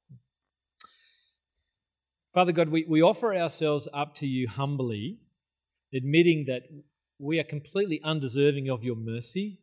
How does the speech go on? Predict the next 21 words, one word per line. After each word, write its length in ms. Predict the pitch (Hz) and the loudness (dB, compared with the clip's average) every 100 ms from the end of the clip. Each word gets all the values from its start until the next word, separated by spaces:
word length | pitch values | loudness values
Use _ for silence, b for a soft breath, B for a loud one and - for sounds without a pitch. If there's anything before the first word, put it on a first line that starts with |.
| 175 | -14
and 160 | 120 | -12
grace. 640 | 117 107 117 196 - - - _ _ _ _ _ _ _ _ _ _ _ _ _ | -8 -6 -8 -10 -10 -10 -14 _ _ _ _ _ _ _ _ _ _ _ _ _
Um, 140 | 127 143 151 | -14 -12 -10
and 140 | 147 | 0
we're 120 | 160 | 2
actually 380 | 226 - 262 196 - | 2 -2 -8 -10 -10
completely 420 | 165 180 185 165 | -6 -2 0 -2
unable 520 | 151 147 135 185 165 139 | -4 -2 2 2 2 2
to 200 | 127 120 - | 0 -2 -6
live 260 | - 139 165 | 0 4 6
a 40 | |
life 560 | 160 139 139 139 135 - _ | 4 2 2 2 -2 -12 _
of 160 | 139 120 | -14 -12
faithful 440 | - 135 131 135 | -4 -4 -4 -6
obedience 520 | 123 120 151 147 139 | -6 0 0 0 -6
towards 400 | - 131 147 143 | -10 -2 -2 -2
you 140 | 147 143 | -6 -6
without 300 | 147 160 156 | -2 -2 -2
your 140 | 156 | -2
ongoing 460 | 196 208 175 147 131 | -2 2 2 2 -4
grace 640 | 127 107 101 - - - | -4 -6 -6 -10 -10 -10